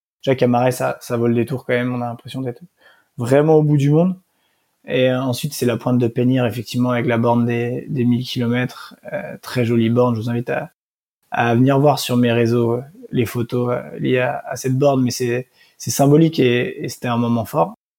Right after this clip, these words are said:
Et ensuite, effectivement, le, le Cap de la Chèvre, euh, à proximité de Morgat, là, qui est, qui est, qui est un chouette endroit. On, on se croirait dans, sur la Côte d'Azur ou, ou en Corse avec des, des couleurs de, ouais, des couleurs, euh,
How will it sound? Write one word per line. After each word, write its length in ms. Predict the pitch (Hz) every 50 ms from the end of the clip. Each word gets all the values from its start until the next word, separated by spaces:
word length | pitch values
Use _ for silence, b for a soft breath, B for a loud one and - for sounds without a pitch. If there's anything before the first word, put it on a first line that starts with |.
| _ _ _ _ _ _ _ _ _ _ _ _ _ -
Et 200 | - - 117 117
ensuite, 500 | 113 110 110 - - - 135 123 - -
effectivement, 760 | 131 113 113 110 107 - - - - - - 131 135 147 147
le, 280 | 143 127 117 117 117 120
le 140 | 127 131 131
Cap 240 | - - 127 127 120
de 100 | 123 123
la 140 | 120 120
Chèvre, 540 | 117 - - 139 139 139 139 135 127 123 120
euh, 340 | 120 117 117 117 117 120 117 117 - _ _ _ _ _ _ _ _ _ _
à 80 | - -
proximité 500 | - - 123 117 - - 123 117 - -
de 60 | 120 120
Morgat, 420 | 117 113 107 104 110 120 120 117
là, 200 | 120 - 127 117
qui 120 | - -
est, 340 | 139 139 139 - 151 156 165 _
qui 180 | _ - - 170
est, 100 | 156 165 _
qui 80 | -
est 40 | 143
un 100 | 127 113
chouette 260 | 104 - - 120 113
endroit. 460 | 123 120 120 117 120 123 127 127 123 127
On, 160 | 127 135 143 - _ _ - -
on 20 |
se 80 | - -
croirait 320 | - 127 120 117 120 123
dans, 200 | 123 123 120 120 - _ _ _ _ _ _ _
sur 180 | - - - 127
la 100 | 127 123
Côte 240 | 123 - 156 156 147
d'Azur 440 | 147 151 151 147 147 160 160 160 151
ou, 380 | 143 139 135 131 131 139 - -
ou 180 | 190 190 151 143
en 100 | 139 131
Corse 360 | - 156 156 151 143 131 -
avec 240 | 131 123 127 127 127
des, 200 | 131 131 127 127
des 160 | 127 131 127
couleurs 400 | - _ - 147 147 143 139 135
de, 520 | 131 127 123 123 123 123 123 123 123 123 120 - -
ouais, 120 | 131 123 117
des 120 | - - -
couleurs, 400 | _ - - 139 131 123 120 120
euh, 260 | 120 120 123 123